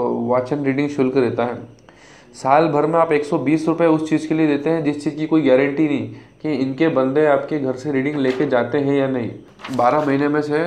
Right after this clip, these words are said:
लगभग आपको दो चार महीने में ऐसे बिल, आंकलित बिल या zero reading के बिल मिल जाएंगे, जिसमें कि इनका बंदा reading लेता ही नहीं है, लेकिन अब एमपीबी इसमें अपने से दस रुपये charge लेती है साल भर के एक सौ बीस रुपये।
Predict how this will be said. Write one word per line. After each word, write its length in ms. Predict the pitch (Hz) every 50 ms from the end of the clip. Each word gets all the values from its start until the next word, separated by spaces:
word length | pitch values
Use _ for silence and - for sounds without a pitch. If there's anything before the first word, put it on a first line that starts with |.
| 180 170
लगभग 440 | 143 127 135 135 135 151 156 147
आपको 360 | 135 135 135 - - 147 151 156 147 - - - - - - 135
दो 220 | 123 120 135 151
चार 260 | 147 151 151 151 151 147
महीने 240 | 139 139 139 147
में 120 | 151 151 147
ऐसे 160 | 139 139 151
बिल, 240 | 139 135 147 139 139 123
आंकलित 500 | 123 123 123 120 147 143 143 143 135 139
बिल 140 | 135 135
या 100 | 139 139
zero 300 | 135 123 123 127 131 139
reading 280 | 131 131 127 135 135 131
के 80 | 135 131
बिल 200 | 131 135 135 127
मिल 180 | 120 123 123 120
जाएंगे, 340 | 117 110 107 104 101 - - - - - - - - - -
जिसमें 340 | 117 120 117 135 135 143 143
कि 80 | 143 143
इनका 220 | 135 135 139 147
बंदा 280 | 139 127 123 127 131 135
reading 320 | 127 127 123 143 143 135
लेता 280 | 120 117 113 113 120 139
ही 140 | 139 143 143
नहीं 260 | 143 139 139 139 143
है, 200 | 143 143 156 160 - - - - - - - -
लेकिन 360 | 123 127 127 127 139 143 139
अब 160 | 127 - - - -
एमपीबी 520 | 127 127 127 - 139 143 139 147 143 143
इसमें 380 | 135 120 117 - - 139 139 139
अपने 520 | 135 - - - 120 120 120 139 139 139
से 140 | 139 147 143
दस 220 | 123 120 127 127 127
रुपये 180 | 135 131 135 135
charge 300 | 131 - 120 123 123 123 123
लेती 300 | 120 120 110 - 113 113
है 140 | 104 104 113
साल 260 | - - 123 123 131
भर 240 | 131 127 127 120 120
के 160 | 135 127 123
एक 100 | 123 120
सौ 140 | 117 - 135
बीस 280 | 117 113 123 123 117 123
रुपये। 240 | 113 107 - -